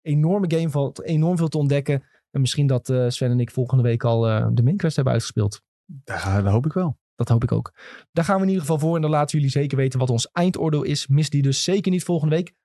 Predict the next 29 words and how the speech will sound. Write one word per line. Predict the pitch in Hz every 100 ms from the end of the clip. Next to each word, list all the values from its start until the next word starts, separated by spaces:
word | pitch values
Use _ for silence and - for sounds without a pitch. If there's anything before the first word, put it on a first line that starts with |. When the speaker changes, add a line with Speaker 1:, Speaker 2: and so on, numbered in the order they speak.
| _
Speaker 1:
Wat | 180
moet | 208
je | 190
dan | 202
doen? | 226 214 _ _
Dan | 262
moet | 269
je | 247
ons | 226
natuurlijk | 226 240 208
volgen. | 226 226 185 123 _ _
Druk | - 175
ook | 165
op |
het | 156
belletje. | 143 165 156 151
Ben | 147
je |
altijd | - 156 151
op | 143
de |
hoogte | 139 147 131
wanneer | 135 175
er | 180
een |
nieuwe | 175 175
aflevering | 156 160 156 147
online | 143 139 135
staat. | - 135 -